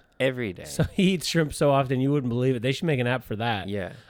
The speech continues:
Speaker 2: Honestly.
Speaker 1: I fire up the Barbie. I throw it on.
Speaker 2: <laughs> You do.
Speaker 1: Um,
Speaker 2: Well, stereotypes are stereotypes
Speaker 1: yeah, they
Speaker 2: for a
Speaker 1: are,
Speaker 2: reason. <laughs>
Speaker 1: they
Speaker 2: They
Speaker 1: are.
Speaker 2: are.
Speaker 1: They are guilty
Speaker 2: Yeah,
Speaker 1: over
Speaker 2: they
Speaker 1: here.
Speaker 2: are.
Speaker 1: <laughs>
Speaker 2: They are.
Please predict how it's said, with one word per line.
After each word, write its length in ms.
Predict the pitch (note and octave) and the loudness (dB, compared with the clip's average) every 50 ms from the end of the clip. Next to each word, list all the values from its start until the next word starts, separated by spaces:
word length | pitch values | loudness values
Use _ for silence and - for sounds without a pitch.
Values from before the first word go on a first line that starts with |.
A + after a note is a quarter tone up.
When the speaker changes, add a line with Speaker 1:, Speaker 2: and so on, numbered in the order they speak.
| - - | -10 -6
Speaker 2:
Honestly. 560 | - A2+ A#2 A2+ G#2 - - A2 G#2+ G2+ G#2 A2+ | -2 -2 0 -2 -2 -4 -6 -6 -6 -6 -6 -6
Speaker 1:
I 60 | G#2 G#2 | -8 -6
fire 260 | - - A#2 A#2 A2+ | -2 0 2 2 2
up 80 | G#2 | 0
the 80 | G2+ G#2 | -2 -4
Barbie. 680 | - - G2+ G2+ G2+ G2 G#2 G#2 G#2 G#2 G2+ G#2+ A2+ - | -2 0 2 2 2 2 0 -2 -2 -4 -6 -8 -10 -10
I 80 | - G2 | -10 -10
throw 340 | - - - G#2+ G2+ F#2+ F#2+ | -8 -4 0 0 0 0 0
it 60 | F#2 | -2
on. 320 | F#2 F#2 F#2 F#2 F#2+ F#2 - - | -4 -4 -4 -2 -2 -4 -2 0
Speaker 2:
<laughs> 180 | F#3+ D#3 - - | -2 -2 -2 -4
You 220 | F3 C3 - G#3 | -6 -2 0 0
do. 380 | E3 - - D3 - F#3 F#3 - - - F#3+ - - | 0 0 -2 -4 -2 -2 -4 -4 -2 -4 -6 -6 -6
Speaker 1:
Um, 320 | - G#2 F#2+ F#2 F#2 - F3 | -8 -10 -8 -8 -8 -6 -6
Speaker 2:
Well, 60 | D#3 | -6
stereotypes 580 | - - A#3+ A#3+ A#3+ A#3+ F#3+ A#3 A3+ F3+ - | -2 2 4 4 4 4 4 4 2 2 2
are 60 | G3 E3 | -2 -2
stereotypes 460 | - G#3+ G3 F#3 F3+ D3+ E3+ E3 D3+ | 2 2 4 4 4 4 4 4 2
Speaker 1:
yeah, 60 | D3 | 4
they 120 | D#3 E3 | 4 4
Speaker 2:
for 60 | E3 D3 | 6 6
a 60 | D3 | 6
Speaker 1:
are, 60 | C#3+ | 6
Speaker 2:
reason. 380 | D3 D3+ D3 D3 C#3+ C#3 C#3 C3+ | 6 6 6 6 6 4 4 4
<laughs> 0 | |
Speaker 1:
they 160 | C#3 C#3 C#3 | 2 2 2
Speaker 2:
They 60 | C#3 | 2
Speaker 1:
are. 160 | C#3 C3+ - - | 2 2 4 4
Speaker 2:
are. 440 | - B2+ D3 C#3+ - - D3 C#3+ | 4 4 4 4 2 2 2 2
Speaker 1:
They 120 | C3 A#2+ A#2 | 0 0 0
are 100 | A#2 A#2 | 0 0
guilty 600 | A2+ A#2 D3 F3 G3 F#3+ - E3+ D#3 D3+ D#3 D3+ - | 2 2 4 4 4 4 2 0 0 0 0 -2 -2
Speaker 2:
Yeah, 460 | C#3 B2+ A#2+ A#2 A2+ A2+ A2+ C3 C#3+ | -2 0 0 0 0 0 0 2 2
Speaker 1:
over 120 | C#3+ C#3+ C3+ | 2 2 4
Speaker 2:
they 100 | C3+ C3 | 4 4
Speaker 1:
here. 520 | C3 C3 B2+ B2 B2 B2 A#2+ B2 B2 B2 - - - | 4 4 2 2 2 2 2 0 -2 -4 -8 -8 -4
Speaker 2:
are. 120 | D3 C3 - - | -4 -4 -4 -4
Speaker 1:
<laughs> 180 | B2 A#2+ - - | -8 -8 -8 -8
Speaker 2:
They 220 | - B2+ B2+ A#2+ | -6 -6 -4 -2
are. 400 | A2+ A2+ A#2 A#2 A2+ A2+ A2+ A#2+ | -2 -2 -2 -2 -2 -4 -6 -8